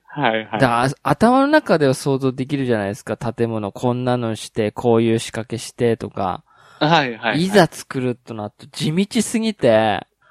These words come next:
Speaker 1: うんうん。
Speaker 2: もう飽きるんすよね、途中で。
Speaker 1: あー、うん。それは大きいですね。
Speaker 2: で、ちょっと一個ずれると、
Speaker 1: うんうん。
Speaker 2: また全部そこ全部直していかなきゃいけないじゃないですか。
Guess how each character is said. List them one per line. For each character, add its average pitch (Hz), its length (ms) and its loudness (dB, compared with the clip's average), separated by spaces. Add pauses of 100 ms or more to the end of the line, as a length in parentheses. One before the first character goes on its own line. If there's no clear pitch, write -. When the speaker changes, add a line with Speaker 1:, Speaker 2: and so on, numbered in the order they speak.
Speaker 1:
う 160 80 -4
ん 113 240 0
う 104 120 -8
ん。 101 520 -10
Speaker 2:
も 127 120 -2
う - 20 0
飽 123 420 0
き - 200 -8
る 175 100 2
ん 135 80 0
す - 140 -6
よ 113 100 0
ね、 113 120 -2
途 120 180 -2
中 113 300 -2
で。 107 280 0 (320)
Speaker 1:
あ 107 800 -4
ー、 107 60 -6
う 107 80 -2
ん。 101 480 -2
そ - 360 -10
れ 113 160 6
は 120 280 4
大 - 0 -
き - 0 -
い - 20 -16
で - 80 -20 (220)
す - 40 -12
ね。 156 140 8
Speaker 2:
で、 - 20 6
ち - 140 6
ょ 247 40 12
っ 208 120 4
と 190 140 6
一 170 320 2
個 160 160 6
ず 156 160 4
れ 143 100 6
る 135 160 0
と、 110 580 2 (300)
Speaker 1:
う 170 60 2
ん 107 180 2
う 107 60 -4
ん。 110 40 2
Speaker 2:
ま 165 120 6
た 214 120 6
全 226 240 4
部 185 80 4
そ 160 160 2
こ 151 140 2
全 160 240 2
部 139 80 -4
直 127 220 2
し - 100 -8
て 143 80 0
い - 20 2
か 117 100 -2
な 110 80 -2
き - 0 -
ゃ - 20 -2
い 110 60 -4
け 107 40 0
な 107 120 -2
い 107 40 -4
じ 110 80 -4
ゃ 104 40 -4
な 101 40 -4
い 101 40 -4
で 104 60 -6
す - 100 -18
か。 101 340 -4